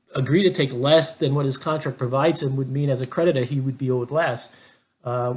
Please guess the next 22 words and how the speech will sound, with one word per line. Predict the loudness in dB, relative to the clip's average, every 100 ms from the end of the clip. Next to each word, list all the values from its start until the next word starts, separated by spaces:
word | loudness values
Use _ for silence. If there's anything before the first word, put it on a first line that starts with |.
| -2
whereas, | 2 4 4 4 0 -4 -12 _ _ _
uh, | -6 -4 -6 -10 -14 _ -8
you |
know, | -8 -4
if | -4
somebody's | 2 4 4 4 6
owed, | 6 6 4 -4 -20 _ _ _ _ _ -16
uh, | -14
three | 0 4
hundred | 4 4 4
million | 4 4 4
dollars | 4 4 2 0
over | -2
the | -2 -4
next | -4 -2
ten | -2 0
years | 2 2 2 0 -4
and | -6
the | -6
team | -4 -2
goes | 0 0
bankrupt, | 2 2 0 -4 -4